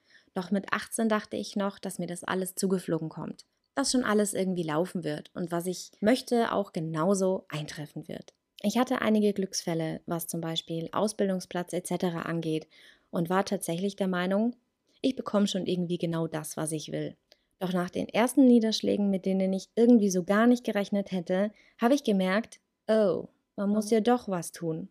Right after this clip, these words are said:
Speaker 1: und es kommt einem nichts zugeflogen. Und so ist es bis heute.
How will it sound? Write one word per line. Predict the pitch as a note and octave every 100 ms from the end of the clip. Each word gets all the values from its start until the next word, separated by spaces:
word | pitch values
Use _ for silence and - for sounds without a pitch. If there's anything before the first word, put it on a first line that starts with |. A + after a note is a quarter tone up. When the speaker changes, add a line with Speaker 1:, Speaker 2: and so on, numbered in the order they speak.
| -
Speaker 1:
und | G3
es | F#3 -
kommt | G#3+ G#3+
einem | G#3 G#3 G3+
nichts | G#3+ C4 - - -
zugeflogen. | F#3+ E3 E3 - E3+ E3 F3 F#3 _
Und | - A3
so | F3
ist | F3 F3+
es | F#3+
bis | G#3+ -
heute. | G#3+ A3+ G#3 F3